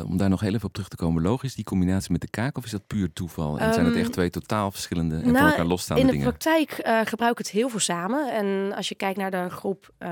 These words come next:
Speaker 2: bruxisten, dus de klemmers die
Speaker 1: Ja.
Speaker 2: verbijten vanwege stress of spanning, dan is het heel interessant om die combinatie te hebben. Ehm, dus toevallig, ehm, komt het heel mooi samen. Het is echt een gouden combinatie. Maar zo heb ik het niet gekozen. Ik was gewoon heel erg geïnteresseerd in en de kaak en de psychologie.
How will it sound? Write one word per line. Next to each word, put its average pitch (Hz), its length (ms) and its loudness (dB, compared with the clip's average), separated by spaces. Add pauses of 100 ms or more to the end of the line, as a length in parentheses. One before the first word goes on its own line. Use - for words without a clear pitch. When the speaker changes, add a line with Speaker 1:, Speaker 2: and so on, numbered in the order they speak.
Speaker 2:
bruxisten, 190 600 -6
dus 190 120 -4
de - 120 -16
klemmers 202 440 -2
die 185 180 -4
Speaker 1:
Ja. 180 180 4
Speaker 2:
verbijten 185 640 -2
vanwege 170 460 -4
stress - 340 -4
of - 80 -10
spanning, 208 480 -4 (360)
dan 202 200 0
is 214 80 -2
het 202 100 -6
heel 202 120 0
interessant 185 400 -4
om 180 120 -4
die 170 120 -2
combinatie 175 560 -4
te - 80 -6
hebben. 196 340 -6 (500)
Ehm, 185 320 -4
dus 185 180 -4
toevallig, 214 800 -2
ehm, 175 440 -4
komt 175 180 -6
het 185 120 -8
heel 175 160 0
mooi 170 180 -2
samen. 175 260 -4
Het 202 60 -8
is - 140 -14
echt 214 180 -4
een 190 80 -6
gouden 180 280 -6
combinatie. 185 720 -6 (300)
Maar 202 100 -6
zo - 60 -2
heb 208 100 2
ik - 60 -12
het - 80 -10
niet 262 140 0
gekozen. 190 420 -2 (360)
Ik - 120 -6
was 208 120 -2
gewoon 220 160 0
heel 226 100 4
erg 226 100 0
geïnteresseerd 202 400 -2
in 190 140 -4
en 220 200 0
de 190 60 0
kaak 220 460 -4 (200)
en 226 140 0
de 220 60 -2
psychologie. 208 640 -10